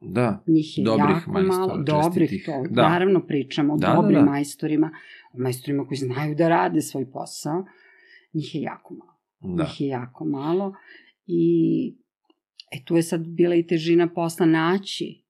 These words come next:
Speaker 2: naći, ali
Speaker 1: Da.
Speaker 2: ka-, kako smo rekli, put se otvara. Put se prosto otvara. I to mi se nekad otvori od nekih ljudi koji su vam antipatični na tim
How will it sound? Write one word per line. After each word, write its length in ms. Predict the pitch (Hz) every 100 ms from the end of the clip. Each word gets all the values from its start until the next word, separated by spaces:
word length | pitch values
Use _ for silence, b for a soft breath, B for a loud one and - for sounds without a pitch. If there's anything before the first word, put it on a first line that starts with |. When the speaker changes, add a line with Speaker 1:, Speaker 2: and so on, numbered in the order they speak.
| _
Speaker 2:
naći, 460 | 151 151 175 - 175
ali 220 | 180 175
Speaker 1:
Da. 240 | 170 156
Speaker 2:
ka-, 180 | 196 196
kako 240 | 196 190 -
smo 180 | 190
rekli, 380 | 160 156 156 139
put 200 | - 170
se 140 | - 165
otvara. 540 | 160 - 175 160 156 - _ _ _ _
Put 140 | 190 175
se 160 | 175 -
prosto 400 | 175 170 - -
otvara. 480 | - - - 214 160 _ _ _ _ _ _ _ _ _ _ _ _ -
I 140 | 196
to 140 | 185 196
mi 80 |
se 140 | 208 208
nekad 360 | 202 208 190
otvori 480 | 185 185 190 233 226
od 80 | 202
nekih 380 | 202 202 208 196
ljudi 380 | 185 185 208 202
koji 120 | 196
su 180 | 190 -
vam 160 | 180 180
antipatični 920 | 175 170 - 180 190 349 - 233 180
na 100 | 170
tim 400 | 170 170 151